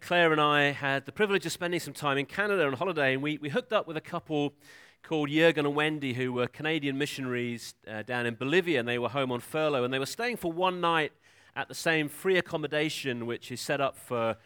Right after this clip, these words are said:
Christian workers and missionaries and so on who were kind of passing through Vancouver. So we were staying there for two weeks, and this couple were just passing through for one night, so we spent the evening with them and got to know them. A fantastic couple. And they took us to a place called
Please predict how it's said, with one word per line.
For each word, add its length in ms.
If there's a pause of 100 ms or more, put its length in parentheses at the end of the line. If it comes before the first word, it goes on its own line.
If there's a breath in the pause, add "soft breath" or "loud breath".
(100)
Christian 340
workers 760
and 100
missionaries 540
and 80
so 260
on 120
who 260
were 180 (300 loud breath)
kind 80
of 80
passing 320
through 180
Vancouver. 600
So 180
we 140
were 180 (160 loud breath)
staying 300
there 80
for 80
two 240
weeks, 340
and 180
this 120
couple 260
were 80
just 160
passing 300
through 160
for 120
one 140
night, 240
so 140
we 60
spent 260
the 40
evening 300
with 140
them 160
and 80
got 160
to 80
know 180
them. 140 (480 soft breath)
A 40
fantastic 520
couple. 320 (800)
And 80
they 60
took 180
us 80
to 100
a 60
place 380
called 440